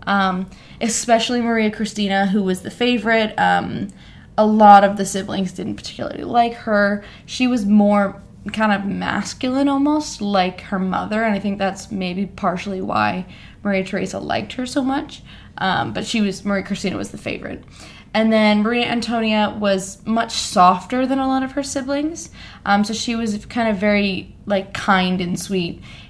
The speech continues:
And she, um, didn't get along so much 'cause there was another sister, Maria Amalia. She, uh,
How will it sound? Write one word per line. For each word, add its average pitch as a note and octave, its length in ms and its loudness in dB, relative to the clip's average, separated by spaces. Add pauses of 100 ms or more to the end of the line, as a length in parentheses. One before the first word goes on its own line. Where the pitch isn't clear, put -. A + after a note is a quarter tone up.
And G3 340 2
she, G3+ 760 -2
um, F3+ 420 2
didn't A#3 280 -2
get C4 140 -2
along A#3 360 2
so A3+ 140 -4
much A3 300 0
'cause - 180 -4
there A3 140 0
was G#3+ 120 4
another G#3+ 260 6
sister, G3 440 -2
Maria F3+ 340 -2
Amalia. A#3 600 2 (480)
She, A3+ 640 -2
uh, F3+ 640 -2